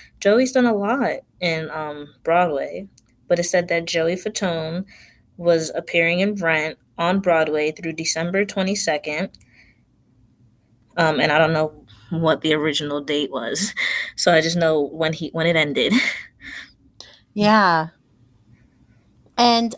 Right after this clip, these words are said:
Speaker 2: I did not see him in Rent.
Speaker 1: No?
Speaker 2: Unfortunately, which is very upsetting to me now, looking back on it. I don't know why I didn't just go and see it. Um, but I heard he was absolutely phenomenal, and I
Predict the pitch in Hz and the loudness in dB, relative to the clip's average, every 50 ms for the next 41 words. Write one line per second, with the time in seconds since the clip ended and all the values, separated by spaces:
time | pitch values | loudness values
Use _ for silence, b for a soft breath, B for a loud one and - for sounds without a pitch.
0 | _ - 226 233 240 247 254 285 302 269 - 302 262 269 254 247 247 240 240 - | _ 2 4 4 6 6 4 2 0 -2 -4 -4 -4 -2 0 2 0 0 -2 -6
1 | - - - 254 254 - - 247 240 226 208 196 185 180 180 175 170 165 170 165 | -10 -6 -6 -6 -4 -4 -4 -4 -4 -4 -4 -4 -4 -6 -6 -6 -6 -8 -10 -14
2 | - _ - - - - _ _ _ _ _ _ - - - _ _ _ _ _ | -16 _ -14 -14 -14 -14 _ _ _ _ _ _ -20 -20 -20 _ _ _ _ _
3 | b b b b b b - 208 180 170 160 156 160 180 220 269 - - - - | b b b b b b 2 4 4 6 6 4 4 6 4 4 2 0 -12 -6
4 | - 196 190 185 - - 190 185 180 - - 196 180 135 190 190 185 185 190 190 | -2 0 0 0 2 2 2 2 2 0 -4 -6 -4 -4 -4 -4 -4 -4 -4 -6
5 | - - 208 196 196 208 202 214 226 240 220 - - - 214 202 202 202 190 190 | -6 -8 -8 -4 0 2 2 2 2 0 -2 -4 -4 0 0 2 2 0 -2 -8
6 | 190 - - 185 180 165 160 156 160 160 175 - - 190 190 190 190 175 170 165 | -10 -8 -8 -8 -6 -6 -8 -8 -8 -10 -12 -10 -8 -4 -2 0 0 2 0 0
7 | 170 175 170 185 175 175 170 170 170 170 - 170 156 151 151 151 - - 180 180 | -2 -4 -6 -6 -4 0 4 4 4 4 2 0 -4 -4 -4 -6 -6 -6 -6 -6
8 | 180 180 196 190 185 185 180 185 180 180 175 175 175 170 160 175 - - - 170 | -4 -4 -4 -2 2 2 4 4 4 2 0 -2 -4 -4 -6 -8 -8 -4 -2 -2
9 | 165 160 160 156 156 - - 180 165 156 139 139 135 - - _ _ B B B | 0 0 -2 -4 -8 -8 -6 -4 -2 -2 -2 -2 -4 -6 -10 _ _ B B B
10 | B B B B B B B B _ _ - - 170 165 165 165 160 160 165 160 | B B B B B B B B _ _ -4 -2 0 0 2 0 -2 -4 -6 -2
11 | 175 175 175 156 - - 202 196 196 185 180 175 175 - - 185 175 165 165 165 | 0 0 0 0 -2 -2 0 2 2 2 0 -2 -6 -8 -6 -6 -4 -2 -2 -2
12 | 160 160 160 160 - - _ _ _ _ - - 185 180 - - - 160 160 180 | -2 -2 -4 -6 -10 -18 _ _ _ _ 0 2 2 2 2 0 -6 -6 -6 -6
13 | 165 - - 170 160 151 151 151 156 156 156 160 160 - 156 156 151 151 147 151 | -6 -4 -2 -2 0 0 0 -2 -2 -2 -2 -2 -2 -4 -4 -4 -6 -6 -6 -8
14 | 156 151 | -10 -12